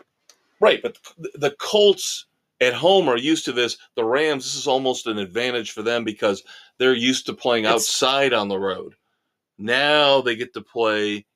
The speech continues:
Speaker 1: indoors, more of their natural
Speaker 2: Controlled
Speaker 1: environment.
Speaker 2: environment. We'll see.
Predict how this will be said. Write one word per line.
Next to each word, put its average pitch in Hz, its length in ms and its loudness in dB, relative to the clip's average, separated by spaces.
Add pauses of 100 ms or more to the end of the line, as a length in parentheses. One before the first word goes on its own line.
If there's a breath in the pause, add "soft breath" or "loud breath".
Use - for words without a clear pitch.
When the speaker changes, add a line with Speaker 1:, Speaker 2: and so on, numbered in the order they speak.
(120)
Speaker 1:
indoors, 123 760 -2 (340)
more 117 340 0
of 104 140 -2
their 107 180 2
natural 107 480 -2
Speaker 2:
Controlled 104 280 2
Speaker 1:
environment. 98 200 0
Speaker 2:
environment. 113 440 -6 (840)
We'll 202 220 2
see. 92 400 -8